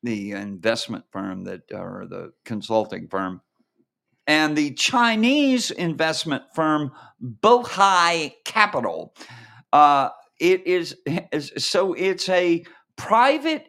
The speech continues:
equity firm controlled by the Bank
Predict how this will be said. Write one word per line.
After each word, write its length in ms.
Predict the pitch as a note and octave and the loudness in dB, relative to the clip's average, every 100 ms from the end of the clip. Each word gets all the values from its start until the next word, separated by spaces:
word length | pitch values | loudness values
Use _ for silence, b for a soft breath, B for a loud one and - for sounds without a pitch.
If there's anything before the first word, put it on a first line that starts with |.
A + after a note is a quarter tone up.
| - | -4
equity 600 | A3+ B3+ A#3 G3 D#3+ D3+ | -4 -2 -4 -2 -2 -4
firm 560 | - E3 D3 C#3+ D3 | -4 -2 -2 -2 -6
controlled 920 | - D#3+ C#3+ - A3 B3+ C#4+ C#4+ A3+ | -10 -12 -12 -8 -2 0 0 -2 -4
by 260 | G3 G3 F#3+ | 0 2 0
the 380 | E3+ F3 E3+ B2+ | -2 -6 -8 -4
Bank 500 | - G3 A3+ A3 - | 0 0 0 -6 -14